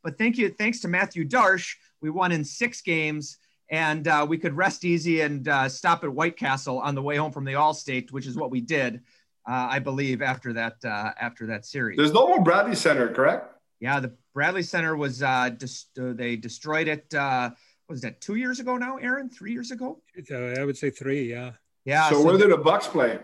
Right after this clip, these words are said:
Speaker 1: the, the, uh, the Bucks had an, have a new arena, um,
Speaker 3: Just north of where the Bradley Center was.
Speaker 2: Okay, and
Speaker 1: literally
Speaker 2: they
Speaker 1: sh-
Speaker 2: don't,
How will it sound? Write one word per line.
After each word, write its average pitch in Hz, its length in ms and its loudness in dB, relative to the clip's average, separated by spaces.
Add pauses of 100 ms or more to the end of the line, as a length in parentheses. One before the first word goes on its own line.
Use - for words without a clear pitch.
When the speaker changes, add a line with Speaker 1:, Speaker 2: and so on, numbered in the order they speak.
(380)
Speaker 1:
the, 151 200 -4
the, 135 200 -6 (280)
uh, 120 120 -10
the 117 120 -6
Bucks 175 340 -4
had 170 160 0
an, 151 80 0
have 151 200 -2
a 147 60 0
new 180 200 0
arena, 175 540 0 (120)
um, 120 360 -4
Speaker 3:
Just 208 220 -4
north 156 320 0
of 139 100 -4
where 135 140 0
the 127 80 -4
Bradley 131 360 -4
Center 113 320 -10
was. 107 340 -14
Speaker 2:
Okay, - 40 2
and 185 100 4
Speaker 1:
literally 143 280 8
Speaker 2:
they 135 60 8
Speaker 1:
sh- 135 40 6
Speaker 2:
don't, 143 260 4